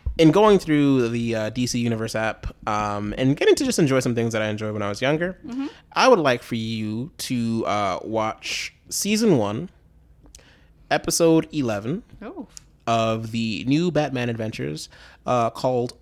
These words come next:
Speaker 1: Over the Edge.
Speaker 2: That's the name of the episode?
Speaker 1: Yes. Over the Edge is the name of the episode.
Speaker 2: And what's the show? Bat-
Speaker 1: The New Batman Adventures. It's an animated series.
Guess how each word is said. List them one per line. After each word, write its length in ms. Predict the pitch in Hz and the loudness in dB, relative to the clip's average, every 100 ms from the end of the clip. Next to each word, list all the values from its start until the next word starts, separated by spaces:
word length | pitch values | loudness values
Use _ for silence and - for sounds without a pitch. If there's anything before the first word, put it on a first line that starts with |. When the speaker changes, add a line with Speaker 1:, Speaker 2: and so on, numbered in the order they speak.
| - | 0
Speaker 1:
Over 400 | 170 175 180 170 | 2 4 2 0
the 300 | 135 131 131 | -2 -8 -6
Edge. 640 | 110 90 87 - - - _ _ - _ - - _ _ _ - _ _ - - | -6 -8 -10 -10 -10 -12 _ _ -20 _ -20 -20 _ _ _ -20 _ _ -20 -18
Speaker 2:
That's 220 | 185 - | -18 -14
the 60 | 180 | -12
name 220 | 170 165 | -10 -12
of 60 | |
the 120 | 165 156 | -14 -18
episode? 540 | - 220 - 262 302 | -18 -20 -16 -16 -6
Speaker 1:
Yes. 500 | 131 - - - - - | -4 -4 -8 -10 -10 -6
Over 260 | 123 127 | -4 -2
the 160 | 120 110 | -2 -2
Edge 180 | 110 110 | -4 -6
is 80 | 107 | -10
the 60 | |
name 180 | 107 101 | -8 -8
of 60 | 98 | -8
the 120 | - | -10
episode. 540 | - - - 98 - _ - | -12 -16 -16 -16 -18 _ -16
Speaker 2:
And 140 | 190 | -12
what's 260 | 196 - - - | -12 -16 -20 -18
the 60 | |
show? 300 | 202 277 262 | -16 -12 -14
Bat- 320 | - 185 180 _ _ _ - | -14 -16 -16 _ _ _ -8
Speaker 1:
The 240 | 123 123 | 0 4
New 360 | 120 131 147 143 | 6 6 6 4
Batman 440 | 123 117 120 110 | 0 -2 -4 -6
Adventures. 680 | 104 98 - - - - - | -6 -8 -12 -14 -16 -16 -16
It's 100 | - | -12
an 80 | 73 | -4
animated 460 | 110 107 104 95 | -4 -4 -8 -10
series. 580 | - - - - - - | -14 -18 -20 -20 -20 -20